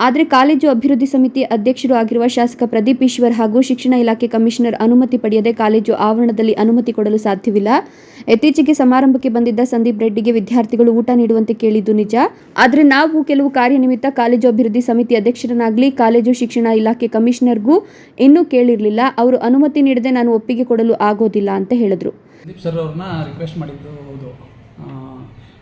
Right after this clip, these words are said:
Speaker 2: ದೂರದ ಪ್ರದೇಶಗಳಿಂದ ಬರ್ತೀವಿ, ಮಧ್ಯಾಹ್ನ ಊಟಕ್ಕೆ ತೊಂದರೆ ಆಗುತ್ತೆ ಅನ್ನೋ ಒಂದು ಹಿನ್ನೆಲೆಯಲ್ಲಿ ಮಕ್ಕಳು, ಆ, ರಿಕ್ವೆಸ್ಟ್ ಮಾಡಿದ್ದು ಹೌದು.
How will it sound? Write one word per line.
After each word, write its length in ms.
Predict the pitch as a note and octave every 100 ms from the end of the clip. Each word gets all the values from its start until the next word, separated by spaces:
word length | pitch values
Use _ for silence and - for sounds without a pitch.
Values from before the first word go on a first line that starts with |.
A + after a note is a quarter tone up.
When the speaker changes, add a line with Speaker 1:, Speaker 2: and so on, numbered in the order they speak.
| - - C#3+
Speaker 2:
ದೂರದ 260 | E3 D#3
ಪ್ರದೇಶಗಳಿಂದ 600 | D3+ D3+ D#3 D#3+ D#3 D3+
ಬರ್ತೀವಿ, 600 | C#3+ C3+ C3+ C#3 C#3+ B2
ಮಧ್ಯಾಹ್ನ 240 | A#2+ C#3 C#3
ಊಟಕ್ಕೆ 340 | C#3 D3 -
ತೊಂದರೆ 320 | B2+ C3+ D3+
ಆಗುತ್ತೆ 220 | D3 D3
ಅನ್ನೋ 140 | C3+ C3+
ಒಂದು 160 | C#3
ಹಿನ್ನೆಲೆಯಲ್ಲಿ 540 | C#3 C#3+ D3+ C#3+ F#3+ G3+
ಮಕ್ಕಳು, 560 | D#3 - F3+ F3 D#3+ D#3 - - - - -
ಆ, 80 | D3+ D3 C#3+ C#3 C#3 C3+ C3+
ರಿಕ್ವೆಸ್ಟ್ 360 | D#3 F3 D#3
ಮಾಡಿದ್ದು 260 | D#3 C3+ B2+
ಹೌದು. 500 | A#2 B2 F#3+ - -